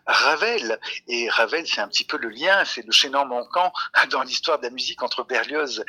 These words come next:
et Messiaen. Hein, dans les grands orchestrateurs français, on sait qu'on a Rameau, on a Berlioz, on a Ravel et Debussy, et puis Messiaen. Euh, donc on, on a, on, on, on, on poursuit un, une camaraderie et un compagnonnage musical avec Jean-François Esser,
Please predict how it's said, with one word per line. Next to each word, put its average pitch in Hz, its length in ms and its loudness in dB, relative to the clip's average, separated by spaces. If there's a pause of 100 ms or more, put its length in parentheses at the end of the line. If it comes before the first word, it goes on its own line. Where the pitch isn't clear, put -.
(240)
et - 100 -2
Messiaen. 180 540 2
Hein, 127 100 4
dans 117 120 2
les 117 100 -2
grands 151 280 4
orchestrateurs 123 600 -2
français, 180 480 -4 (420)
on 117 80 2
sait - 180 2
qu'on 117 160 0
a 113 80 8
Rameau, 120 340 2
on 156 100 -2
a 110 80 2
Berlioz, 127 600 0
on 110 120 0
a 110 100 8
Ravel 131 400 2
et 117 60 -10
Debussy, - 500 -2
et 110 60 -8
puis - 160 -8
Messiaen. 117 440 0 (460)
Euh, 123 160 2
donc 147 300 -4
on, 127 220 -4
on 135 140 -2
a, 135 260 4
on, 123 140 -8
on, 117 160 -12
on, 127 360 -12 (460)
on - 180 -10
poursuit 214 640 2
un, 113 180 2 (100)
une - 140 -16
camaraderie 131 720 0 (340)
et 123 140 -2
un 123 80 4
compagnonnage 131 760 -2
musical 190 500 0
avec 113 180 -2
Jean-François 123 440 -2
Esser, 208 260 0